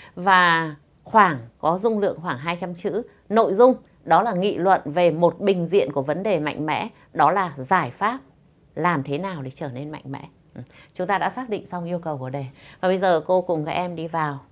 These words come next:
ờ, tìm hiểu cái, ờ, hướng triển khai của yêu đề này. <clears throat> Chúng ta đi ở phần thứ nhất, phần A, đó là mở đoạn. Trong phần mở đoạn thì, ờ, chúng ta phải giới thiệu ngắn gọn và trọn vẹn vấn đề nghị luận.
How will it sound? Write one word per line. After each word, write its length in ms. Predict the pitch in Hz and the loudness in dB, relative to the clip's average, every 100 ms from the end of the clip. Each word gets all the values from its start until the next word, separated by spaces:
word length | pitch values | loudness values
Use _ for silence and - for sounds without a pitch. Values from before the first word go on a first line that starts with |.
| - | -14
ờ, 140 | 135 135 | -12 -8
tìm 200 | 156 139 | -6 -4
hiểu 280 | 160 151 117 127 | -4 -4 -6 -12
cái, 400 | 131 127 135 180 _ - - - | -10 -10 -12 -16 _ -20 -20 -6
ờ, 380 | 156 147 139 135 135 | -2 -2 -2 -6 -4
hướng 300 | 190 170 214 | 6 6 6
triển 240 | - 139 | 0 0
khai 280 | 165 190 180 - | -2 -6 -6 -6
của 60 | |
yêu 200 | - 160 160 | -6 -6 -6
đề 200 | 156 151 | -4 -4
này. 140 | 123 123 _ - | -4 -10 _ -6
<clears throat> 300 | 190 190 175 - - _ _ _ _ _ | -4 -2 -4 -8 -20 _ _ _ _ _
Chúng 120 | - | -2
ta 100 | 277 | 2
đi 120 | 277 277 | 6 6
ở 100 | 220 | 4
phần 200 | 226 196 | 2 0
thứ 100 | 196 | -2
nhất, 220 | 269 - | -2 0
phần 160 | - 190 | -2 -2
A, 360 | - 220 226 208 _ _ - | 2 2 2 -4 _ _ 2
đó 140 | 165 | 4
là 120 | 202 | 4
mở 220 | 190 180 143 | 2 2 2
đoạn. 200 | 156 - _ _ _ | 0 -2 _ _ _
Trong 200 | - 294 | 2 4
phần 200 | 277 196 | 4 6
mở 140 | 185 156 | 6 6
đoạn 280 | 170 170 - _ _ - | 6 2 -2 _ _ -4
thì, 180 | 202 | 2
ờ, 140 | 180 170 | 4 4
chúng 180 | 202 208 | 0 -2
ta 100 | 240 | 0
phải 140 | 156 | 0
giới 200 | 160 170 | 0 0
thiệu 200 | 262 220 | 0 -2
ngắn 280 | 170 160 190 | 0 0 0
gọn 260 | 262 220 - _ _ _ - | 2 2 2 _ _ _ -8
và 260 | 160 175 | 0 0
trọn 340 | 139 208 143 139 | 2 0 0 -2
vẹn 200 | 165 - _ | -4 -4 _
vấn 280 | - 151 156 | -2 0 0
đề 160 | 214 165 | 0 -2
nghị 160 | 139 | -4
luận. 160 | - 143 | -6 -10